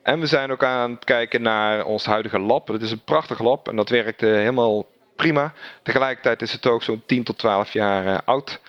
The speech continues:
Eh, we zijn ook aan het kijken of we daar, eh, of we dat zodanig kunnen gaan tweaken en kunnen gaan, eh, aanpassen.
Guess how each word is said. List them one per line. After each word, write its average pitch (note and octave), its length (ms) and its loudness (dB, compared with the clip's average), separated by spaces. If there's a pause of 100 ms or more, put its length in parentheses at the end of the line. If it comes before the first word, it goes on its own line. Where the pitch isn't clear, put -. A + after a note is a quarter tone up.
(560)
Eh, G#2+ 360 0
we G2+ 100 -4
zijn G#2 200 0
ook A2+ 80 -8
aan G#2+ 60 0
het G#2 100 -10
kijken G#2 380 -2
of G#2 200 0
we A2+ 80 -4
daar, G#2 600 0
eh, G#2 300 2
of - 120 -4
we A2+ 80 -4
dat G#2+ 200 0
zodanig A2+ 680 -2
kunnen A2 200 0
gaan G#2 160 -2
tweaken B2+ 640 0
en A2 140 -4
kunnen A2+ 220 0
gaan, G#2+ 300 0
eh, G#2 300 2
aanpassen. A2 600 -2